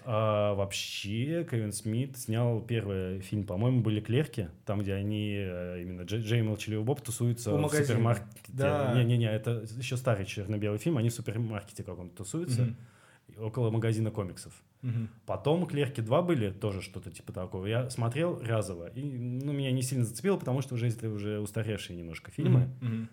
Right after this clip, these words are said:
Speaker 1: Вот, но как, э, ознакомиться с, как с творчеством Кевина Смита, как
Speaker 2: Нет,
Speaker 1: режиссера,
Speaker 2: просто
Speaker 1: я должен был
Speaker 2: этих
Speaker 1: быть.
Speaker 2: дебилов-то я знаю.
Speaker 1: Вот.
Speaker 2: Просто вот «Догму», то, что ты рассказываешь, вот этого я не помню.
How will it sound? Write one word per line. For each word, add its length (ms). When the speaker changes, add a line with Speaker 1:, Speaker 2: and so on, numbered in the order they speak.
Speaker 1:
Вот, 240
но 80
как, 300
э, 440
ознакомиться 800
с, 380
как 140
с 40
творчеством 400
Кевина 280
Смита, 400
как 120
Speaker 2:
Нет, 120
Speaker 1:
режиссера, 220
Speaker 2:
просто 140
Speaker 1:
я 180
должен 260
был 100
Speaker 2:
этих 60
Speaker 1:
быть. 120
Speaker 2:
дебилов-то 540
я 120
знаю. 440
Speaker 1:
Вот. 160
Speaker 2:
Просто 300
вот 180
«Догму», 360
то, 120
что 160
ты 100
рассказываешь, 480
вот 120
этого 180
я 100
не 100
помню. 360